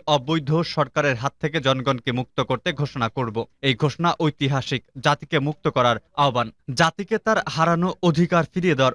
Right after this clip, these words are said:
অধিকার।" বক্তব্যের শুরুতে তিনি স্মরণ করেন বিএনপির প্রতিষ্ঠাতা সাবেক রাষ্ট্রপতি জিয়াউর রহমান, বিএনপির চেয়ারপারসন খালেদা জিয়াকে। তাদের প্রতি শ্রদ্ধা জানান তিনি। শ্রদ্ধা জানান বিএনপির নিহত কর্মীদের প্রতি। তাদের নাম উল্লেখ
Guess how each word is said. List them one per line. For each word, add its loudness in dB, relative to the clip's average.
অধিকার।" 0
বক্তব্যের 2
শুরুতে -2
তিনি -4
স্মরণ 0
করেন 2
বিএনপির 2
প্রতিষ্ঠাতা 0
সাবেক 0
রাষ্ট্রপতি 0
জিয়াউর 2
রহমান, 0
বিএনপির 2
চেয়ারপারসন -2
খালেদা 0
জিয়াকে। -2
তাদের 2
প্রতি -2
শ্রদ্ধা 0
জানান -2
তিনি। -4
শ্রদ্ধা 2
জানান 0
বিএনপির -2
নিহত 0
কর্মীদের 0
প্রতি। -4
তাদের 2
নাম 2
উল্লেখ 2